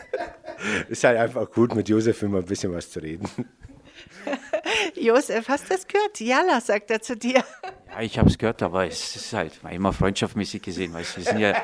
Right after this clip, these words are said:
Speaker 3: nie böse zueinander. Wir sind zwar durch dick und doof gegangen, das Eisenschmied war damals Öffnungszeiten um halb acht in der Früh, unter der Woche waren's teilweise bis zwei Uhr Nacht, Wochenende sind wir sogar meistens um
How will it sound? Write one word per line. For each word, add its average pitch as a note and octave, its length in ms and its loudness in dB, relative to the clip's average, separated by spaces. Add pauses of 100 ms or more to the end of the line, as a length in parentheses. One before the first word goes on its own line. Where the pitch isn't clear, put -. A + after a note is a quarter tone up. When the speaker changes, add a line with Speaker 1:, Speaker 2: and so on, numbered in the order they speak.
(320)
Speaker 3:
nie D3 180 -4
böse C3+ 360 2
zueinander. F#2 560 2
Wir G#2+ 80 0
sind C3+ 280 -4 (440)
zwar B2 240 2
durch A#2 220 -4
dick - 280 2
und A2 160 4
doof C#3+ 180 4
gegangen, C#3 600 -2
das - 180 -10 (240)
Eisenschmied A#2+ 580 0
war A#2 300 4 (160)
damals C3 680 -2
Öffnungszeiten B2+ 920 2 (520)
um G#2 200 0
halb C3 220 2
acht - 440 4
in A#2 160 2
der G#2+ 100 4
Früh, C#3 300 6 (300)
unter E3 300 4
der B2 140 6
Woche B2 320 2
waren's A2+ 480 -6 (240)
teilweise G#2 460 -4
bis G#2 220 -4
zwei B2+ 420 2
Uhr D3 140 4
Nacht, - 540 0
Wochenende B2 500 2
sind A#2+ 240 -6
wir B2 80 0
sogar A2 380 4
meistens A2 500 -4
um - 200 -6